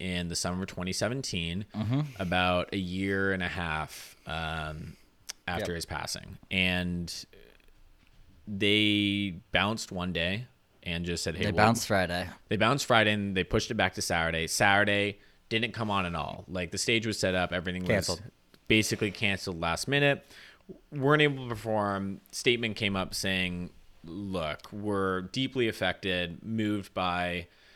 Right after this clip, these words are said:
Speaker 1: the passing of Fife. We don't think we're gonna be able to perform."
Speaker 2: Yeah, they referenced, um,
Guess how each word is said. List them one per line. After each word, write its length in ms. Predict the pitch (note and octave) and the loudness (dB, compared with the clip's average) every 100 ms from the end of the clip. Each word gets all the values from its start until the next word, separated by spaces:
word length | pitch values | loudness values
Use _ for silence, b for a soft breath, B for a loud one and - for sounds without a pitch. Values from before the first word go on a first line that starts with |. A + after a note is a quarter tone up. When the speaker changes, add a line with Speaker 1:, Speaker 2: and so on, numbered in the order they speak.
| b b _ _ - | b b _ _ -14
Speaker 1:
the 120 | G#2 | -8
passing 340 | F#2+ G2+ - C3+ | 2 2 2 -4
of 80 | |
Fife. 480 | A#2+ E2+ E2+ E2+ - - | -2 -2 -2 -4 -10 -10
We 140 | G#2+ | -6
don't 200 | A#2 G#2+ | -4 -4
think 160 | G2 F2 | -6 -8
we're 140 | F2 | -10
gonna 100 | E2+ | -10
be 80 | E2 | -8
able 160 | D#2 D#2 | -8 -10
to 60 | |
perform." 340 | - D#2+ - - | -14 -16 -16 -6
Speaker 2:
Yeah, 180 | D3 A2 | 2 4
they 140 | F#2 A2 | 4 4
referenced, 640 | B2+ - A#2 G2 - - | 4 6 2 2 -4 -2
um, 600 | G2+ G2 F#2 F2 E2 | 4 4 4 0 -6